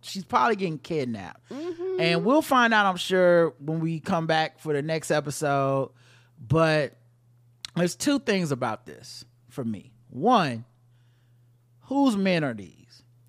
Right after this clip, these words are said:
Speaker 2: Right.
Speaker 1: Because it's hard to believe they're Hornsby's people, 'cause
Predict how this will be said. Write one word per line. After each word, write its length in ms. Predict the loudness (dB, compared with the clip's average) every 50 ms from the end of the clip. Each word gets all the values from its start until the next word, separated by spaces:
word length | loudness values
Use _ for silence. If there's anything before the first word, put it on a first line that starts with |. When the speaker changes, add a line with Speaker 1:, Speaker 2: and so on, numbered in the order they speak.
| -20 _ _
Speaker 2:
Right. 480 | -12 -10 -8 -6 -6 -6 -8 -8 -10 -14 _ -20 _ _ _ _ -6
Speaker 1:
Because 280 | -4 2 2 2 2
it's 120 | 2 -2 -2
hard 320 | 2 4 6 6 6 4
to 60 | 2
believe 380 | 2 2 2 2 0 -2 0 0
they're 140 | 0 0 0
Hornsby's 540 | -2 0 0 2 2 2 0 -2 -4 -6
people, 320 | -4 -4 -4 -2 -2 -4 -4
'cause 420 | -2 -4 -2 -2 -4 -6 -8 -14